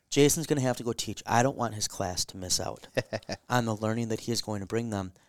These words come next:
Speaker 1: And so we will wrap up with that. We're probably gonna do at least two more of these on Italy because we had fun. And, uh, we wanna tell you about these things, not
Speaker 2: Right.
Speaker 1: just for the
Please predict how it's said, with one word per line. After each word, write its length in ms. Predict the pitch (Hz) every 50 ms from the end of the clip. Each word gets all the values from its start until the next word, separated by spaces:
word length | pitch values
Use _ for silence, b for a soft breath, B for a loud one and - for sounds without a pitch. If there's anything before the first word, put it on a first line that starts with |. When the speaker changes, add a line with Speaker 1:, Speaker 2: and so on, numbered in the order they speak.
| b b b b -
Speaker 1:
And 180 | 123 120 117
so 300 | - - 131 120 113 110
we 180 | 110 113 120 120
will 180 | 113 113 110 104
wrap 340 | 101 110 110 107 101 - -
up 200 | 110 147 - -
with 180 | 190 151 - -
that. 280 | 110 107 104 113 -
We're 140 | 107 131 135
probably 220 | - - 185 170
gonna 160 | 160 156 139 120
do 160 | 113 120 120
at 80 | 117
least 180 | 87 101 - -
two 220 | - - - 196
more 180 | 185 170 156 147
of 40 | 143
these 160 | 131 123 113
on 100 | 120 113 110
Italy 240 | - 104 104 95 101
because 240 | 104 - 123 117 127
we 140 | 160 202 185
had 140 | 175 143
fun. 280 | - - 113 101 95 92 b b b b b b b b b b
And, 180 | - 165 185 -
uh, 140 | - 143 147
we 80 | 160 180
wanna 200 | 190 214 202 185
tell 140 | - 170 180
you 40 |
about 200 | 202 - 95 90 -
these 160 | 98 95 -
things, 220 | - 110 107 104
not 160 | 123 147 156 180
Speaker 2:
Right. 80 | 185
Speaker 1:
just 200 | 185 190 147 -
for 80 | - 151
the 180 | 113 117 110